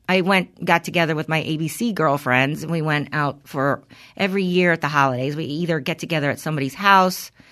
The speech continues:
or go somewhere. And, um, my friend, our friend Michelle picked this place, like, in, where is it? Downtown L A, which for me, it's, like,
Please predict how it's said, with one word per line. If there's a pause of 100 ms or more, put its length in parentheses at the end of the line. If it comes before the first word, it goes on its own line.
(500)
or
go
somewhere.
And,
um, (180)
my
friend,
our
friend
Michelle (140)
picked
this
place,
like, (580)
in, (800)
where
is
it? (520)
Downtown
L
A, (240)
which
for
me,
it's,
like,